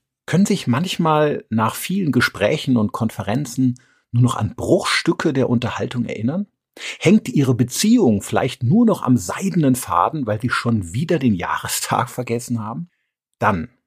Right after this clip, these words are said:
ist diese Podcast-Folge genau richtig für Sie. Denn ich möchte Ihnen in den nächsten Minuten zeigen, warum unser Gedächtnis so schnell aussetzt,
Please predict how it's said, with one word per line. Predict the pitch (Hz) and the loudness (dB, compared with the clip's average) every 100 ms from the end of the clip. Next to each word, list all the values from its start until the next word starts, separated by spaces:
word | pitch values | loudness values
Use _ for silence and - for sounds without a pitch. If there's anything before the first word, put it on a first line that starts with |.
| _ | _
ist | - - | -14 -4
diese | 170 180 | 0 2
Podcast-Folge | - 123 - 117 - - 104 92 90 | 2 2 2 0 0 2 2 2 -2
genau | 90 90 117 98 | -4 0 2 2
richtig | - 92 - - - | -2 -4 -6 -10 -10
für | 95 | -10
Sie. | 87 78 - - - - | -10 -10 -10 -8 -6 0
Denn | 170 | 2
ich | 196 | 4
möchte | 220 196 | 4 2
Ihnen | 156 | 4
in | 127 | 6
den | |
nächsten | 127 - 147 | 4 2 2
Minuten | 123 120 131 117 98 | 6 6 4 0 -2
zeigen, | - - 98 156 156 - | -4 -6 -4 -2 -4 -6
warum | 98 90 127 165 196 | -10 -4 0 2 0
unser | 180 - 131 | -2 -4 -4
Gedächtnis | 127 120 123 131 123 - | -4 -4 -4 -4 -4 -4
so | 120 | -6
schnell | - 123 123 | -4 -6 -6
aussetzt, | - - - - - | -8 -8 -8 -10 -12